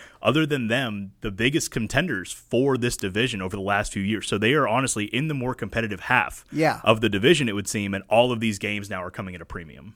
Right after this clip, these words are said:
Speaker 2: And speaking of Tampa Bay United, that's who the opener happens to be on Saturday night. It is a road game.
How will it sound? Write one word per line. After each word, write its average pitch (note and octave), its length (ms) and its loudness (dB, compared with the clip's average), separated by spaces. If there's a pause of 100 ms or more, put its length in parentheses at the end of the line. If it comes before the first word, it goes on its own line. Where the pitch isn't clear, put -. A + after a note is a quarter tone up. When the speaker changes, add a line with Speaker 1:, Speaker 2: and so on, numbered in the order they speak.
(120)
Speaker 2:
And D3 380 -4
speaking D3+ 400 -2
of B2+ 100 -8
Tampa D#3+ 280 0
Bay D#3 140 0
United, D3 600 -2
that's D#3+ 360 2
who G#3 180 2
the G3 160 2
opener F#3 380 2
happens E3+ 480 -2
to E3+ 120 -6
be E3+ 480 0 (420)
on D#3+ 240 2
Saturday F3+ 600 6
night. F#3 320 4
It D#3 160 0
is F3 180 2
a A3+ 60 4
road C#4 400 8
game. F#3 340 2